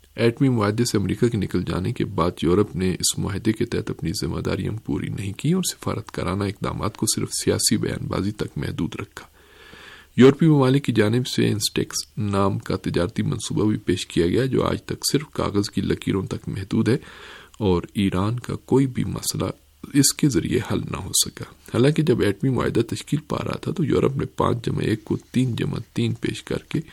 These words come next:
اس بات کی کوشش کی کہ سفارتکاری کے میدان میں اس کامیابی کو یورپ کے کھاتے میں لکھا جائے۔ اب ضرورت اس بات کی ہے کہ یورپ سبز باغ دکھانے کی بجائے عملی اقدامات انجام دے کر اپنے ممکنہ سنجیدگی کا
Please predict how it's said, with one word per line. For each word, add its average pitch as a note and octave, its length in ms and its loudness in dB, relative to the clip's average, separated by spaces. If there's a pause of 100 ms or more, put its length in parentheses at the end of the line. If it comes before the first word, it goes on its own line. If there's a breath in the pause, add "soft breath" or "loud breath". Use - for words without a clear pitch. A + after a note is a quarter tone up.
(440 loud breath)
اس - 180 -4
بات A#2+ 200 4
کی A#2 80 -2
کوشش A2+ 420 0
کی D3 160 0
کہ D3+ 120 -2
سفارتکاری - 720 -2
کے - 140 -4
میدان A2 480 0
میں G#2 380 0 (100)
اس - 220 -6
کامیابی G2+ 580 -4
کو A#2 260 0
یورپ A#2+ 360 2
کے - 100 -2
کھاتے - 360 -8
میں D#2+ 140 -4
لکھا - 300 -6
جائے۔ G#2+ 200 2 (520 loud breath)
اب C3+ 200 0
ضرورت D3 360 6
اس - 160 -2
بات C3 260 4
کی C3 80 6
ہے D3+ 80 6
کہ D3 100 2
یورپ G#2+ 340 4 (200)
سبز D3+ 300 0
باغ - 160 0 (300)
دکھانے F#2 380 -2
کی - 120 -2
بجائے G2 400 0
عملی G#2+ 280 0
اقدامات - 640 -4
انجام E2+ 440 -6
دے G#2 80 0
کر D3+ 200 -2
اپنے F2 240 -4
ممکنہ G2+ 540 -2 (160)
سنجیدگی G2+ 680 -2
کا - 220 -4